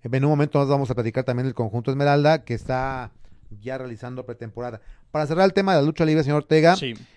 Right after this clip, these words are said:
Speaker 1: eh, ya lo mencionabas tú, el aniversario luctuoso del profe Manotas de Blue Demon senior, que falleció un dieciséis de diciembre de mi, del dos mil en la Ciudad de México. Fíjate, ese día, según se cuenta,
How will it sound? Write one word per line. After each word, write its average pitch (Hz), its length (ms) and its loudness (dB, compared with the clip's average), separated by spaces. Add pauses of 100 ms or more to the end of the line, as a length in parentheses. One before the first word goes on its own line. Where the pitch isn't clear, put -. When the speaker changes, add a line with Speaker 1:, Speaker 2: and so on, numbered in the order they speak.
(140)
Speaker 1:
eh, 127 600 0
ya 147 120 0
lo 165 100 2
mencionabas 156 560 0
tú, 180 340 6
el 123 540 -2
aniversario 127 420 -2
luctuoso 143 460 -2
del 127 180 -2
profe 147 300 0
Manotas 139 800 0 (540)
de 123 160 -2
Blue 143 200 0
Demon 147 360 2
senior, 147 520 0 (920)
que 113 100 -10
falleció 123 640 -4 (440)
un 139 320 -2
dieciséis 120 580 -4
de 147 80 2
diciembre 135 400 -2
de 123 120 0
mi, 123 140 -6
del 123 340 -2
dos 120 240 -4
mil 233 360 -2 (420)
en 117 140 -6
la 117 80 -4
Ciudad 127 220 -6
de 143 80 -2
México. 147 300 -8
Fíjate, 185 300 -4
ese 185 220 -4
día, 170 200 -2
según 117 280 -8
se 135 120 -10
cuenta, 131 460 -4